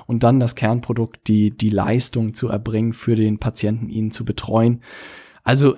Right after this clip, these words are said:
es geht wirklich in jeder Branche, man muss es nur mal durchdenken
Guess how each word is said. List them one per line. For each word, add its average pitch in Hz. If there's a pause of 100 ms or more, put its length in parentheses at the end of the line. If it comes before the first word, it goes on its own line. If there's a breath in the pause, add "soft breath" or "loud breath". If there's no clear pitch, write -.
(100)
es 131
geht 185
wirklich 185
in 147
jeder 139
Branche, 165
man 139
muss 143
es 143
nur 139
mal 123
durchdenken 143